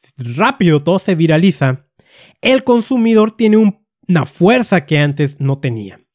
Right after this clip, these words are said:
De hecho, Cristiana Figueres, ¿no? lo, lo dice. Tú tienes un poder muy grande como consumidor y tú puedes demandarle a esos grandes corporativos que se comporten. Por otro lado,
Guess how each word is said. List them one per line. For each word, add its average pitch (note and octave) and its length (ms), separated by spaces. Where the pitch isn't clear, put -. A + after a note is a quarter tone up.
De E3 80
hecho, F#3 180
Cristiana E3+ 460
Figueres, C#3+ 600
¿no? C#3 200
lo, B2+ 180
lo B2 180
dice. D3 540
Tú F3+ 360
tienes D3 320
un D#3 120
poder C#3+ 240
muy D3+ 160
grande G3+ 360
como D#3 240
consumidor D3 640
y E3+ 200
tú D4+ 220
puedes G#3 280
demandarle E3 1080
a D3 120
esos D#3+ 180
grandes E3 300
corporativos C#3+ 720
que - 80
se C3 120
comporten. B2+ 720
Por F#3+ 160
otro C#4 200
lado, G3 640